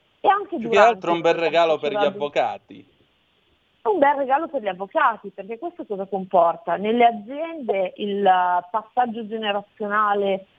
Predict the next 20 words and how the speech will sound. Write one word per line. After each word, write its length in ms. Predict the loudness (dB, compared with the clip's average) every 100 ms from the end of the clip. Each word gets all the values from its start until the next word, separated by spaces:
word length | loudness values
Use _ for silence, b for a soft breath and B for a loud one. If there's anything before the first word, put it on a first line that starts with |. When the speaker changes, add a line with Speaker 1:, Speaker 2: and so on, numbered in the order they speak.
| _
Speaker 1:
che 120 | -2 2
va 220 | 4 2
a 100 | 0
distruggere 920 | -6 -12 _ -8 -6 -6 -2 2 2
la 80 | 2
piccola 460 | -2 -8 -4 2 2
e 20 |
media 220 | 2 -2
impresa. 420 | -2 2 2 4
L'Italia 480 | 0 2 2 4 2
è 40 |
una, 300 | 0 -2 -6 -8
ehm, 480 | -4 0 0 -2 -8 b b b
è 100 | -2
fatta 400 | 0 0 2 2
da 320 | 4 0 -2 _
piccole 380 | -16 -14 -14 -12
e 20 |
medie 220 | -12 -10
imprese 760 | -12 -12 -12 -10 -10 -4 -4 -4